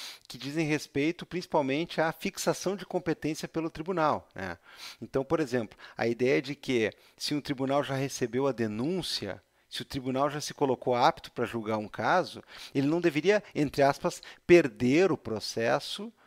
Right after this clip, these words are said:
porque aí o cara pode muito bem ver que tá ruim pra ele a maré, né? E aí renunciar a um cargo, por exemplo. Então, não é só uma questão para o ministro Barroso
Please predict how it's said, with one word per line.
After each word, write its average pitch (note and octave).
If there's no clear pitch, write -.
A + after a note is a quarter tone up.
porque A#3+
aí D#3
o F3
cara E3+
pode E3+
muito E3+
bem C#3+
ver C#3
que -
tá C3
ruim B2+
pra B2
ele A#2
a A#2
maré, A2
né? D3+
E D3
aí D3
renunciar E3
a F#3+
um F#3+
cargo, D#3
por D3+
exemplo. B2+
Então, E3+
não D#3
é F3
só E3+
uma D3+
questão D3
para C3+
o C3+
ministro B2+
Barroso A#2